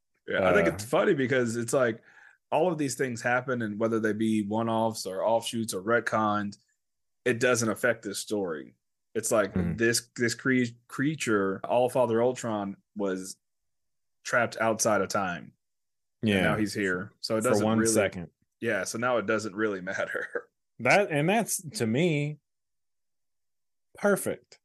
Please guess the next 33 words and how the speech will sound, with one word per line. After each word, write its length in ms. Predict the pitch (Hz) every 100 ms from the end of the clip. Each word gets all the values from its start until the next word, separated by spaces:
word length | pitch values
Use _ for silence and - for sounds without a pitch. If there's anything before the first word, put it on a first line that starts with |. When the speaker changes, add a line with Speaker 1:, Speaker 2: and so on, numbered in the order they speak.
| _ - - -
Speaker 1:
Yeah. 100 | 101
Speaker 2:
Because 220 | 123 131
he 120 | 139
says 420 | 123 143 123 107
he 120 | 120 120
was 180 | 107
caught 320 | - 127 107 - _ -
out 220 | 110 110
of 100 | 123
time 380 | 123 123 107 92
for 200 | 85 95
one 640 | 87 85 98 104 110 120 120
second. 500 | - - 78 - - _ _ _ 147
Speaker 1:
Yeah. 260 | 104 101 - - - - _ _
Speaker 2:
One 240 | 95 117
whole 180 | 117 110
second. 400 | 107 95 82 82 -
And 120 | 107
I'm 140 | 107
like, 240 | 104 95 87
"Damn, 480 | 120 143 113 82 78
yeah, 280 | 113 127 87
you 140 | 104
could 160 | 123 120
use 180 | 113 113
that 120 | 117
at 60 | 113
any 160 | 135
time 220 | 127 143 151
you 80 | 151
ever 160 | 156
wanted 280 | 160 190 160
to." 140 | -